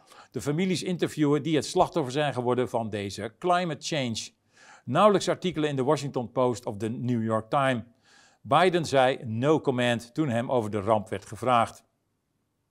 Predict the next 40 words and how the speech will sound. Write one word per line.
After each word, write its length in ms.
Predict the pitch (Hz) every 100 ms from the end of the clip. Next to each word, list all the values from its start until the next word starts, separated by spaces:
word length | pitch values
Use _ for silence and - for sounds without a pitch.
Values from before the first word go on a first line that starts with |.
| _ _ _
Moet 200 | - 190
de 80 | 165
ramp 260 | 156 170 165
onder 240 | 180 151
het 140 | 143 -
tapijt 380 | 147 196 196
worden 220 | 147 151 123
geschoven, 540 | 120 143 135 107 101 - - -
terwijl 220 | - 185
het 100 | 165
toch 140 | 175 165
zo 200 | - 135
goed 300 | - 175 -
past 260 | 165 143
in 140 | - 131
de 220 | 120 -
klimaathysterie, 1040 | - 123 127 170 170 151 123 151 131 120 - - -
in 160 | - 151
het 200 | 127 123
climate 480 | - 170 165 143 -
change 400 | - 147 123 110 -
narratief? 640 | 120 113 101 127 101 - _ _ _ _ _ -
Het 180 | 123
lijkt 260 | 127 175 -
erop, 360 | 160 120 - - _
maar 320 | - 120 123
waarom 420 | 113 113 - 151 139
dan? 320 | 110 95 98 _ _ _ _ _ _ _ _ _ _ _ _ _ _ _
Een 140 | 143 -
paar 240 | 208 202
weken 300 | 185 175 151
na 200 | 165 185
de 80 | 156
ramp 220 | 147 170
zijn 220 | - 180
er 80 | 160
alleen 240 | 131 147 151
maar 220 | 135 131
meer 320 | 123 156 147
vragen. 560 | - 120 117 107 104